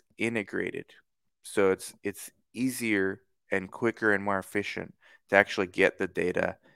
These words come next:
and then to analyze the data. Uh, I don't think the systems of the future can get rid of randomizations.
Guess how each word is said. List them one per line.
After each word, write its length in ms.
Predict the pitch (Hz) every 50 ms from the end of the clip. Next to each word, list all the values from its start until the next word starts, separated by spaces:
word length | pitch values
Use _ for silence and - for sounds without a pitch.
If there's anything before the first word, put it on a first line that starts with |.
| _ _ _ -
and 160 | - 95 90
then 120 | 90 92
to 120 | 95 98 90
analyze 500 | 92 98 98 95 92 90 87 90 87 -
the 120 | - 85
data. 380 | - - 87 87 87 85 90 - _ _ _ _ _ _ _ _ _ _ _ _ _ - - - _ _
Uh, 300 | - 92 92 92 92 90 - - _ _
I 120 | - 110 127
don't 240 | 143 156 143 - -
think 280 | 147 147 151 - - -
the 140 | - 107 110
systems 600 | - - - 143 139 - - 143 135 131 120 - - -
of 200 | 113 107 98 98
the 80 | 104
future 400 | 101 - - 143 139 - - 127
can 240 | - - - 110 98
get 220 | 92 98 87 - -
rid 200 | 98 120 139 156
of 100 | 143 -
randomizations. 1000 | 143 143 139 143 139 139 135 131 - 131 131 131 - 139 135 135 135 - - -